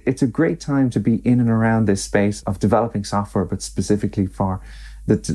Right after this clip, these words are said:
delivery of green technologies as we see it. For me, that would be the big pointer. And I'm hoping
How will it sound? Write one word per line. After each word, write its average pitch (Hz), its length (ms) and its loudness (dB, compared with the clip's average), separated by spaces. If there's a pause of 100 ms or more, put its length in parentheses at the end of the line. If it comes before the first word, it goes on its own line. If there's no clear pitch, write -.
delivery 104 400 4
of 95 160 -6
green 101 240 2
technologies 90 720 -2
as - 200 -6
we 90 100 0
see - 160 0
it. - 300 0
For 117 180 4
me, 160 200 6
that 131 260 0
would 107 160 0
be 104 180 4
the 92 140 -4
big 101 200 0
pointer. 104 280 2
And 107 100 4
I'm 117 80 4
hoping 147 760 2